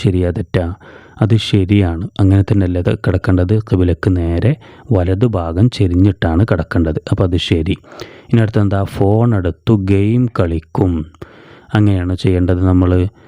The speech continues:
ഉറങ്ങാൻ നേരം ഫോൺ എടുത്ത് ഗെയിം കളിക്കുകയാണ് വേണ്ടത്. അല്ല, നമ്മൾ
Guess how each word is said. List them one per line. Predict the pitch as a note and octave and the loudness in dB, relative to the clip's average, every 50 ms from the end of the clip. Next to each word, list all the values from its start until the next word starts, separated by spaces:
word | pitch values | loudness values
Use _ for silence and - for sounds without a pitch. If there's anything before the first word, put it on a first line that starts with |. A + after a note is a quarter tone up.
| - - _ - - | -20 -20 _ -4 -2
ഉറങ്ങാൻ | F#2+ F#2+ F#2+ F#2+ F#2+ F#2+ F#2+ F#2 F2+ | 0 0 2 0 0 0 0 0 0
നേരം | F2+ F2+ F2 F2 G2 G#2 G#2 - | 0 0 0 0 0 0 0 0
ഫോൺ | - F#2 F2+ F#2+ G2 | 0 0 2 2 0
എടുത്ത് | F#2+ F#2 - - F#2+ F#2 | 0 0 -2 -2 0 0
ഗെയിം | G2 F#2+ G2 G2 | 0 0 0 0
കളിക്കുകയാണ് | G2 F#2+ F#2 - - G2 F#2+ F#2 F#2+ F#2 | 0 -2 -2 -2 -2 0 2 4 4 4
വേണ്ടത്. | F2+ F2+ F2+ F2 F#2 F#2+ G2+ - - | 2 2 0 2 0 0 -2 0 0
അല്ല, | F2+ F2 F2 F2 E2+ - _ - | 0 0 0 0 -2 -6 _ -2
നമ്മൾ | G#2+ G2 F#2 | 0 2 2